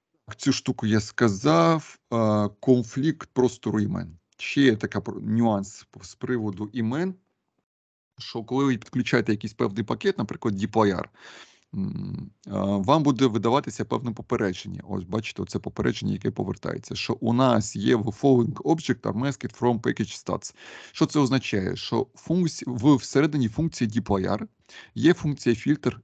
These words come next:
і lag. Це дві функції, які там займаються певними штуками. І є у нас вбудований пакет stat-, stats, в якому так само всередині є вбудовані функції фільтр і stats.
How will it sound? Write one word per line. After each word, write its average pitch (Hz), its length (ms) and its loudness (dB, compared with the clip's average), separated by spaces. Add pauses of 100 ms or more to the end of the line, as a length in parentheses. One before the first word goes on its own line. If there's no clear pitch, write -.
і 127 80 4
lag. 85 300 -2 (360)
Це 123 160 2
дві 143 460 -2
функції, 135 540 -2
які 117 240 -2
там 117 260 0
займаються 110 520 2
певними 107 380 2
штуками. - 400 -12 (880)
І 131 120 4
є 175 180 4
у 196 100 4
нас 156 380 2
вбудований 110 720 2
пакет 104 340 -4
stat-, - 540 -6 (120)
stats, - 480 -4 (300)
в - 40 -6
якому 127 360 2
так 120 220 0
само 107 540 -4
всередині 113 840 -4
є 110 340 2
вбудовані 101 600 2
функції 101 420 -2
фільтр 135 400 4
і 113 60 -2
stats. - 400 -6